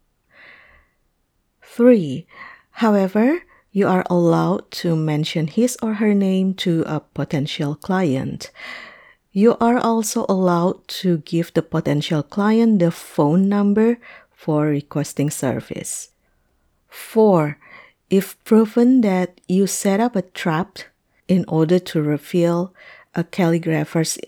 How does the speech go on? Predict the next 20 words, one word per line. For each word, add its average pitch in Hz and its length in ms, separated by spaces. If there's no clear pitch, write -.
identity 160 840
or 180 100
to 175 180
make 196 260
an 180 200
encounter 180 800
between 165 500
two 196 260
or 165 180
more 160 340
calligraphers, 220 1040
everyone 180 540
involved 165 960
will 180 220
be 160 140
killed 202 400
by 160 240
calligraphers, 160 1040
including 170 960
themselves. 160 800